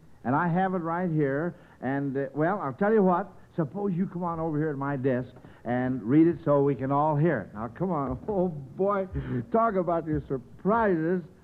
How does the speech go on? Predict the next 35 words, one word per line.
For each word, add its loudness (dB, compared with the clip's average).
I -2
haven't -2
been -4
able 2
to -4
sleep 0
since -4
I -2
found -2
out 0
about 0
this. 0
<clears throat> -10
All 2
right, 0
come 0
on 2
up 0
here 2
now. -2
Yeah. 0
Here -2
you 0
are. -2
Here's -6
Harvey -4
right -2
here. 0
And 0
here's 2
your 0
letter. 2
And -4
you 0
just, 0